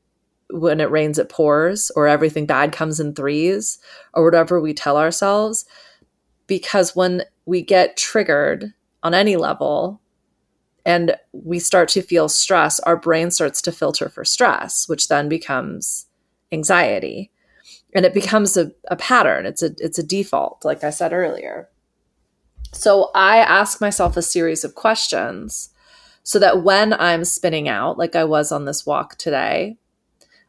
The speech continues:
I can, I can get very quickly to the root of the issue and either take positive action or table the issue and go back to it when I can.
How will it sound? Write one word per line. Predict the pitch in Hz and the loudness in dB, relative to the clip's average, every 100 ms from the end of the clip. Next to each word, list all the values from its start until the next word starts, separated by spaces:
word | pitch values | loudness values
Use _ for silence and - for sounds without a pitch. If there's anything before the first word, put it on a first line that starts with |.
| _ | _
I | 180 | -4
can, | - 196 170 | -2 -4 0
I | 190 | 0
can | 190 190 | 0 2
get | 196 165 | 2 2
very | 170 208 247 | 2 4 2
quickly | 240 247 240 | 0 -2 -2
to | 220 | -2
the | - | -2
root | 165 175 | 0 0
of | 175 | 0
the | 160 147 | 0 0
issue | - 226 240 | 0 -2 -2
and | 185 | 0
either | 165 151 | 0 0
take | - - 214 226 - _ _ _ _ | -4 -2 -2 -2 -18 _ _ _ _
positive | - 180 185 220 226 226 - - _ _ _ _ _ _ _ _ _ _ _ - | -4 -2 0 2 2 0 -8 -20 _ _ _ _ _ _ _ _ _ _ _ 0
action | 151 170 - 180 123 160 240 254 _ _ _ _ _ | 0 0 -4 -4 -4 -6 -10 -16 _ _ _ _ _
or | 262 277 208 156 160 185 _ _ _ _ _ _ _ _ _ _ | 4 6 8 6 2 -4 _ _ _ _ _ _ _ _ _ _
table | - 220 220 | 2 4 4
the | 202 185 | 4 2
issue | 170 - 156 151 151 | 2 2 2 2 -2
and | 160 | -2
go | 151 151 | 0 2
back | 143 147 | 2 0
to | - 156 | 0 2
it | 143 - - _ _ | 2 -2 -6 _ _
when | - 151 | -4 0
I | 135 | 0
can. | 123 - 76 - | -2 -8 -8 -10